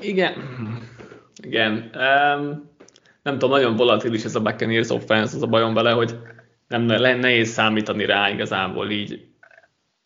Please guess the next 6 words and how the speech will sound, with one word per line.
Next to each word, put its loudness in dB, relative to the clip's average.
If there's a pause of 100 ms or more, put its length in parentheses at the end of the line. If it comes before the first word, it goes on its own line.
(600)
d-, -2
downonként, 0
vagy -6
folyam-, -2
folyamatosan, -2
mert 0